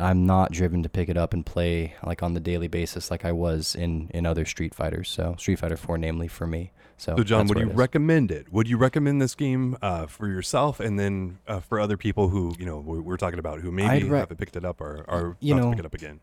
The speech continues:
Speaker 1: you gotta play the Street Fighter games. You gotta know what Street Fighter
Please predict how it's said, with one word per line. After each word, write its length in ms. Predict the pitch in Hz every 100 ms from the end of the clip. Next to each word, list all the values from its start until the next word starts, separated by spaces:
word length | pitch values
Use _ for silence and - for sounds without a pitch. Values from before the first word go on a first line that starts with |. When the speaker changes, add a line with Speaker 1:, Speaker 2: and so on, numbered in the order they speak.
| _
Speaker 1:
you 160 | - 127
gotta 200 | 156 139
play 240 | - 104
the 100 | 92 82
Street 280 | - 95
Fighter 240 | - 87 82
games. 440 | 78 - - 98 -
You 80 | 113
gotta 160 | 135
know 240 | 113 101 92
what 240 | 90 -
Street 240 | - 98 -
Fighter 420 | 87 82 80